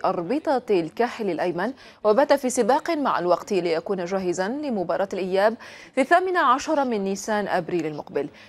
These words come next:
فيما تحوم الشكوك حول مشاركة الحارس الدولي الألماني مانويل نوير بعد إجرائه عملية جراحية في ساقه. وفي ظل موجة الإصابات، تلقى جماهير البافاري خبرا سارا بعد إعلان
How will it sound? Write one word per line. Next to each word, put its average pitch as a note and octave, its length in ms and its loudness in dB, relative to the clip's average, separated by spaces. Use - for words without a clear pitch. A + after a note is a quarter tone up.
فيما E3+ 200 -4
تحوم F3 360 -4
الشكوك A3 600 -2
حول C4+ 320 4
مشاركة C#4+ 680 2
الحارس A#3 500 2
الدولي F#3 400 2
الألماني F#3+ 500 0
مانويل D4 460 4
نوير F3 360 0
بعد E3 220 4
إجرائه F#3+ 520 -2
عملية D#3+ 460 0
جراحية A3 540 0
في G3 260 -4
ساقه. - 460 -6
وفي B3+ 240 4
ظل F4+ 260 8
موجة D4+ 300 6
الإصابات، C4+ 640 6
تلقى B3+ 300 4
جماهير B3 380 6
البافاري A#3+ 440 4
خبرا B3 460 4
سارا B3+ 300 4
بعد A#3 220 4
إعلان A3+ 600 4